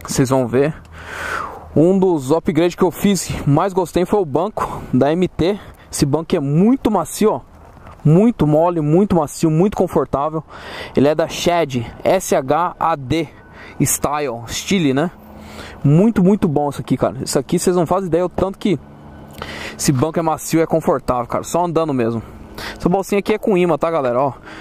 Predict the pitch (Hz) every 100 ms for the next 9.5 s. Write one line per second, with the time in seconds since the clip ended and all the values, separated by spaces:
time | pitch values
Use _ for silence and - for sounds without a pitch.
0 | - - - 156 147 175 165 180 160 -
1 | 208 214 170 - - - - - - -
2 | - 156 - - 170 196 170 139 160 196
3 | 165 185 - - - - - - - 139
4 | 139 143 143 202 170 160 160 - 214 220
5 | 180 185 156 180 180 180 165 160 165 175
6 | 151 139 - - - - - - - 151
7 | 151 - 156 143 160 165 160 147 151 151
8 | 143 127 156 170 123 127 160 156 135 120
9 | 131 131 123 143 160